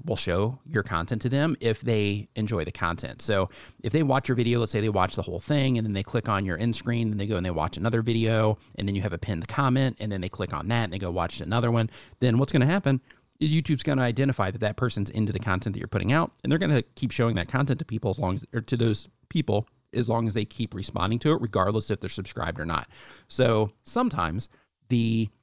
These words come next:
non-subscribe can be a tad misleading if you're not getting a lot of views, but once you start getting a lot of views, then the amount of that happening is gonna be so small, um, that it's, you,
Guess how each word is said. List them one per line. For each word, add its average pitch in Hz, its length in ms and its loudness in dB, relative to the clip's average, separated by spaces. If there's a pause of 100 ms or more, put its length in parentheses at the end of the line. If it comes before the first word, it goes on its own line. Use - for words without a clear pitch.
(180)
non-subscribe 113 920 0
can 113 260 0
be 110 340 0
a 113 120 0 (100)
tad 160 460 -4
misleading 185 600 0
if 143 100 0
you're 123 120 2
not 117 180 2
getting 123 220 0
a 120 40 0
lot 117 160 0
of 104 80 -4
views, 110 380 0 (380)
but 120 340 0 (100)
once 139 240 2
you 127 60 2
start 117 240 0
getting 117 160 0
a 110 60 0
lot 101 180 2
of 101 60 -4
views, 110 320 2
then 98 260 -2
the 101 340 -4 (100)
amount 104 420 -2
of 101 80 -6
that 95 160 0
happening 101 380 -2
is 98 80 -4
gonna 95 160 -4
be 95 120 -4
so 98 220 -4
small, 101 580 -2 (300)
um, 92 280 -2
that 92 260 0
it's, - 280 -10
you, 117 260 -6